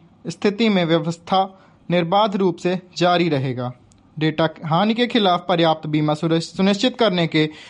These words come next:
लिए महत्वपूर्ण डेटा की बैकअप प्रतियों का दृढ़ता से परीक्षण किया जा सकता है। इसलिए इसके अलावा बैकअप फाइलों की समान सुरक्षा नियंत्रण प्रोटोकॉल के अधीन किया जाना चाहिए, जो कोर प्राथमिक सिस्टम तक पहुंच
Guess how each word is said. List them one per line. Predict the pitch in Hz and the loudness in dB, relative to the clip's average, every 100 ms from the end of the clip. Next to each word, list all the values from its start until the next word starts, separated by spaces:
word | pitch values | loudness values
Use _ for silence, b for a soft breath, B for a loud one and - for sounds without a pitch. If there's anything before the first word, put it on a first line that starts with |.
| B - | B 2
लिए | 165 | 4
महत्वपूर्ण | 170 170 180 180 175 262 226 | 4 2 0 -2 2 2 4
डेटा | 214 196 | 2 2
की | 170 175 | 0 0
बैकअप | 156 156 156 170 B B B _ _ - - - | 2 2 2 -2 B B B _ _ -20 -20 -4
प्रतियों | 196 202 240 254 | -2 2 2 2
का | 254 220 | 2 0
दृढ़ता | 185 196 208 208 254 | 2 2 2 2 2
से | 247 175 | 2 -2
परीक्षण | 190 180 170 196 180 | 0 -2 0 -2 0
किया | 190 180 | 2 2
जा | 202 | 2
सकता | 214 196 - 170 | 0 -4 -2 0
है। | 165 170 | 0 0
इसलिए | 180 202 214 180 180 175 - _ _ _ _ _ _ - - - _ - _ 202 | -4 -2 2 2 2 -2 -20 _ _ _ _ _ _ -20 -20 -20 _ -20 _ -4
इसके | 196 - 247 | -4 0 2
अलावा | 220 190 180 180 | 4 4 2 2
बैकअप | 165 170 170 226 226 | 2 0 0 -2 0
फाइलों | 190 185 175 | 0 2 -2
की | 180 | -2
समान | 175 175 185 214 | -2 0 2 0
सुरक्षा | 220 190 185 202 | 2 0 0 0
नियंत्रण | 196 175 165 190 208 B B - | 0 0 0 0 -2 B B -2
प्रोटोकॉल | 208 202 214 226 247 | 0 2 0 2 2
के | 254 240 | 2 2
अधीन | 190 156 180 190 | 2 2 0 0
किया | 202 202 | 2 2
जाना | 202 190 175 | 2 2 0
चाहिए, | 170 156 151 139 135 123 B B - | 0 0 0 0 -2 -4 B B -4
जो | 151 156 | 0 0
कोर | 160 214 240 | 2 2 2
प्राथमिक | 247 233 214 208 202 | 2 0 0 -6 -4
सिस्टम | 202 196 196 | -6 -2 -2
तक | 196 190 | 0 -2
पहुंच | 190 180 196 - | 0 0 0 -4